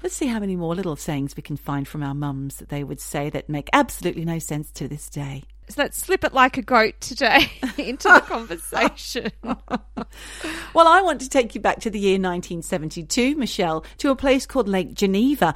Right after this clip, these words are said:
Speaker 1: No, not that one. There's one in Winscon-, Wisconsin. I can never say that word. Wisconsin. Wisconsin.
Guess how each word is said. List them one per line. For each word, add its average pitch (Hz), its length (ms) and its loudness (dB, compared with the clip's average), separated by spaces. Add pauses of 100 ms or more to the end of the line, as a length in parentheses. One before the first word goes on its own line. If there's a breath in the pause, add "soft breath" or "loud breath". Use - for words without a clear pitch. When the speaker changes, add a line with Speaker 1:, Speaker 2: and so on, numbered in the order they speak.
(120)
Speaker 1:
No, 302 340 10 (340 loud breath)
not 359 280 12
that 339 240 12
one. 226 380 6 (340 soft breath)
There's 277 200 2
one 196 180 2
in 196 120 -2
Winscon-, 208 540 -2 (200 soft breath)
Wisconsin. 220 800 0
I 170 80 -4
can 226 120 -4
never 247 140 -2
say 233 240 -2
that 160 240 -4
word. 190 300 -4 (100)
Wisconsin. 170 880 -2 (180)
Wisconsin. 165 840 2